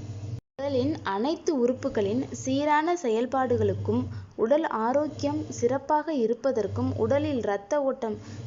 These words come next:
சரியாக இருக்க வேண்டிய அவசியம். இரத்தத்தில் வெள்ளை அணுக்களின் குறைபாடுகளால் இரத்த சோகை ஏற்படுகிறது. இரத்த சோகை இருப்பவர்கள் கொத்தவரங்காயை அதிகம் சாப்பிடுவதால் இரத்த சோகையை நீக்கி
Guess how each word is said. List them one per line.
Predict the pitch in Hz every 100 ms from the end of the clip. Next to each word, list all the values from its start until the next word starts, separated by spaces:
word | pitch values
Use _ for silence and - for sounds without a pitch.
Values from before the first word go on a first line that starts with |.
| -
சரியாக | - 254 262 277 294 285 302
இருக்க | 254 240 254
வேண்டிய | 240 226 214 269
அவசியம். | 214 202 - 196 190 - -
இரத்தத்தில் | - 202 - 339 339 269 254
வெள்ளை | 214 226 285 311
அணுக்களின் | 247 220 220 208 202
குறைபாடுகளால் | 196 214 254 269 247 202 190 208 247
இரத்த | - 214 208 311
சோகை | 302 233 262
ஏற்படுகிறது. | 254 214 208 196 190 190 190 - -
இரத்த | - 226 - 330
சோகை | 349 311 277
இருப்பவர்கள் | 220 226 240 208 190 214 262
கொத்தவரங்காயை | 240 214 294 294 269 226 196 196 254
அதிகம் | - 214 269 320 320
சாப்பிடுவதால் | 240 196 185 185 175 214 285 - -
இரத்த | - 220 285 320
சோகையை | 320 277 240 208
நீக்கி | 202 214 202 247